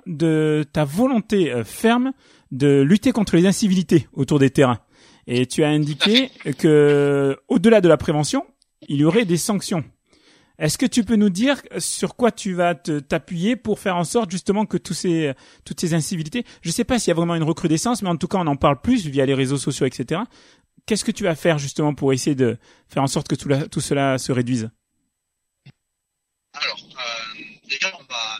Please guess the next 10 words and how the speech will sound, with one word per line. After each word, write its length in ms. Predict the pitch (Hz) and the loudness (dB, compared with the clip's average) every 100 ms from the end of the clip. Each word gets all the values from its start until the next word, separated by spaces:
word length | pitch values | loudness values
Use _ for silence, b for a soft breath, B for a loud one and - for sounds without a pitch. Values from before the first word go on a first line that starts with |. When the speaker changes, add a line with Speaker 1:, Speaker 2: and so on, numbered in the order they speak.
| - | -14
Speaker 2:
c'est 340 | - - 147 | -16 -14 -14
important 340 | 151 151 - 170 | -16 -18 -14 -14
de 60 | |
communiquer, 500 | - - 135 - 180 | -14 -20 -16 -4 -2
on 80 | 156 | -2
parle 180 | 135 123 | -8 -10
souvent 240 | 123 113 - | -10 -12 -16
des 120 | 113 | -14
réseaux 340 | 113 - - | -12 -12 -14
sociaux. 240 | - - | -16 -20